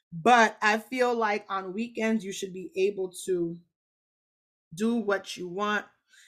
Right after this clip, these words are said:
And I've been coming across some articles about,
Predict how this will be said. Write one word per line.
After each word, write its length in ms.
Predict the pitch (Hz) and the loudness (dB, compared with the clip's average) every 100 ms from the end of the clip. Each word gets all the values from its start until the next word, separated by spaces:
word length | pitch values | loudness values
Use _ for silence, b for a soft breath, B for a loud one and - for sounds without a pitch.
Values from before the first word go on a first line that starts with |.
| b | b
And 100 | 185 | -2
I've 140 | 196 202 | 0 0
been 160 | 196 | -6
coming 320 | - 247 220 | -4 -2 0
across 340 | 214 226 208 208 | -2 -2 -2 -2
some 160 | 190 185 | -6 -4
articles 460 | 190 202 - 190 | -2 -2 -4 -4
about, 320 | 185 180 170 | -4 -4 -6